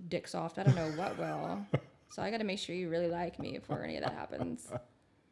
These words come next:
Speaker 2: No, actually, it, it might not even, if, if they are looking to have something serious with you, that might actually be enticing.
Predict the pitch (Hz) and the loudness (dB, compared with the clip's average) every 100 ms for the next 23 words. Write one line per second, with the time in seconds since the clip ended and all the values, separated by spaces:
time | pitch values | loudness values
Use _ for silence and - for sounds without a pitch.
0 | - - - - - - - - 160 220 | -20 -20 -20 -18 -18 -18 -20 4 12 12
1 | 233 156 - 160 196 - 135 127 127 127 | 12 10 10 10 10 10 12 12 12 10
2 | 117 123 120 117 107 113 110 104 101 - | 12 8 8 6 6 6 8 6 2 4
3 | 123 - - 127 104 117 139 135 123 117 | 4 4 4 6 8 12 12 12 8 2
4 | 110 104 123 131 113 104 - 113 - - | 0 4 4 6 4 2 -2 -4 -6 -14
5 | - - 117 107 - 113 104 85 - 131 | -18 -2 2 4 4 4 2 0 8 10
6 | 120 82 95 92 92 90 - - - - | 12 8 2 4 4 4 2 -12 -20 -20
7 | - - 107 - 117 113 104 - - - | -20 2 4 6 6 6 4 2 -12 -20
8 | _ - 98 131 - 95 98 92 113 127 | _ -12 -2 0 2 4 4 4 4 4
9 | 87 | 4